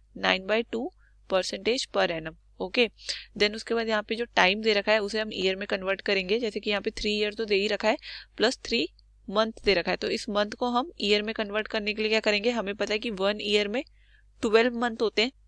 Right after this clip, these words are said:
तो इसका मतलब यहाँ पे अगर हमें पता करना है कि थ्री मंथ में को ईयर में कन्वर्ट करना है तो क्या करेंगे, one by twelve into three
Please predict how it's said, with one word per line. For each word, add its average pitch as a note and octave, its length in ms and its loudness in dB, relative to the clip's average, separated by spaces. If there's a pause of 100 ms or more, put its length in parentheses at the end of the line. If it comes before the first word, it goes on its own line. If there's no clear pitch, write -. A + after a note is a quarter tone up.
तो G#3+ 80 -2
इसका A#3 400 0
मतलब A#3 320 -2
यहाँ G#3 300 2
पे A#3 120 6
अगर G#3 240 4
हमें G#3+ 160 -2
पता G#3+ 260 0
करना G#3+ 240 0
है G#3+ 80 4
कि B3 200 -2 (540)
थ्री B3 220 4
मंथ B3+ 260 0
में A#3 120 -2 (220)
को A3 160 6
ईयर G#3+ 240 4
में G#3+ 120 -4
कन्वर्ट G#3 340 -2
करना G#3+ 200 0
है G#3+ 60 0
तो A3+ 80 -2
क्या G#3+ 160 4
करेंगे, G#3 380 0 (120)
one G3 320 4
by A#3 100 8 (180)
twelve G#3 280 4 (340)
into G3+ 260 -4 (140)
three A3 220 0